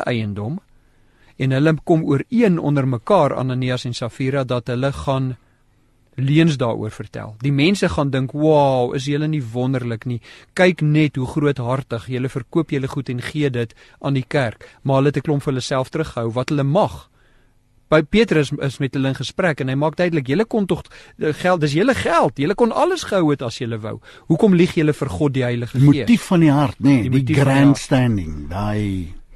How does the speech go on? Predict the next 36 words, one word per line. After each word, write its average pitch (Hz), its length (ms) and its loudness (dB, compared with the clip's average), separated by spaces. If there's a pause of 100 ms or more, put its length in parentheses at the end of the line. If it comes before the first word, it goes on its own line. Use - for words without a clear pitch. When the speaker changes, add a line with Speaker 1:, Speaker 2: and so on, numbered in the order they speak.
(140)
Speaker 1:
En 156 160 2
Ananias 165 540 4
gaan 147 280 -2
dood. 139 420 0
Hy 127 120 -4
slaan 156 400 0
daar 139 300 2
in 151 140 0
die 151 160 0
kerk 139 360 -4
neer 127 380 -2
en 120 160 -4
hy 123 100 -4
gaan 123 340 -6
dood. 120 460 -8 (560)
Nou 120 180 -4
moet 208 140 2
jy 254 100 2
verstaan, 123 640 -2 (140)
aan 135 320 -2
'n, 127 340 -2 (800)
'n, 117 460 -4
'n 120 180 -8
eerste 202 420 0
eeuse, 147 580 0 (280)
tweede 175 360 0
eeuse, 143 600 -2 (160)
eerste, 151 320 -4
tweede 143 260 -2
eeuse 127 520 -2 (140)
begrafnis 131 640 -4
was 110 220 -8
daar 120 240 -2
nogal 120 480 -6
'n, 104 200 -6 (800)
'n, 104 220 -8